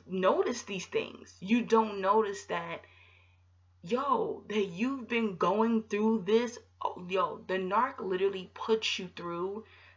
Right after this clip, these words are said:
the same routine and cycle over and over again.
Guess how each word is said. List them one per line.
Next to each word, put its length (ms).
the 140
same 920
routine 1000
and 220
cycle 800
over 640
and 240
over 560
again. 520